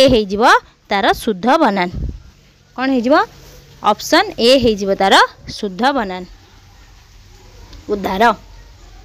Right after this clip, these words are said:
next ଆସିଲା ପୁନଃ plus ଅପି।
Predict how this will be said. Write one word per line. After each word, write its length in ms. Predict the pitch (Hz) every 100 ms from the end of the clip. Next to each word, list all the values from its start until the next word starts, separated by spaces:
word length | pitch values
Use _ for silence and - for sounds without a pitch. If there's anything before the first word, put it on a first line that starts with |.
| - - - - -
next 200 | 294 330 339
ଆସିଲା 220 | 339 320 359 - - - - -
ପୁନଃ 380 | 254 262 285 349 440
plus 260 | 285 262 262 220
ଅପି। 200 | -